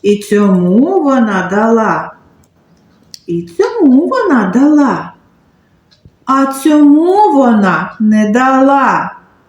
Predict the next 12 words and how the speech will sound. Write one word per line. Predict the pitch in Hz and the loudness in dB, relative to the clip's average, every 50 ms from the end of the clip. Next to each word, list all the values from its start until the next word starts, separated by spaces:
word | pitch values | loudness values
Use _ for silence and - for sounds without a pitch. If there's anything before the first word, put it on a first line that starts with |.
| _ _ | _ _
Так | - 202 196 190 190 - | -4 -2 -2 0 -2 -2
як | 202 190 190 - | -4 -4 -4 -4
він | 196 202 208 208 208 196 180 170 165 165 165 160 | -2 0 2 2 2 2 0 -4 -8 -12 -10 -6
дрова | 185 190 202 214 220 196 180 170 165 175 180 | -6 -2 -2 0 0 2 0 0 -2 -2 -4
не | 180 180 185 185 190 | -2 0 0 0 2
рубив, | 175 185 185 185 175 170 - 208 262 302 269 220 - - - _ _ _ _ _ _ _ _ | 2 2 2 0 0 -2 -2 0 0 2 0 -2 -4 -8 -16 _ _ _ _ _ _ _ _
тісто | - - 247 247 247 233 - - - - - 196 196 | -8 -4 0 2 2 2 0 -2 -8 -6 -4 0 0
не | 190 190 190 190 | 2 2 2 0
мес-, | 185 185 185 180 180 - - - - - - | 0 0 -2 -4 -6 -8 -14 -20 -20 -12 -4
не | 190 202 196 | 0 0 2
месив, | 190 190 185 180 - - - - 277 302 381 466 427 - - - - _ _ _ _ _ | 4 2 2 0 -2 -8 -4 -2 0 0 0 0 -4 -6 -12 -20 -20 _ _ _ _ _
хату | - - 269 381 523 523 539 - - 320 | -8 -4 -2 -2 -2 -2 -4 -6 -8 -8